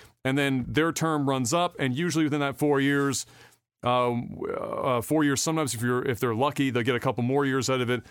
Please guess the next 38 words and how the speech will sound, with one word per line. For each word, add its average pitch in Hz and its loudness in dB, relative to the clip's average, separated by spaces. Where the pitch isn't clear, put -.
Then 160 4
the 180 0
Conservatives 160 2
will 127 -2
come 120 0
in, 92 -6
the 117 0
opposing 151 0
party. 110 -2
And, 139 0
and 131 0
one 160 2
of 143 -2
the 127 -6
things 165 0
is 113 -2
that 135 0
no 160 2
two 156 2
parties 151 0
seemingly 135 0
can 135 -2
accept 147 -2
that 113 -10
the 131 2
other 127 0
party 135 0
did 123 0
anything 135 0
successful. 135 -2
They 135 0
have 135 0
to 147 -4
claim 131 -2
it 120 -4
for 131 -2
their 139 0
own. 156 -2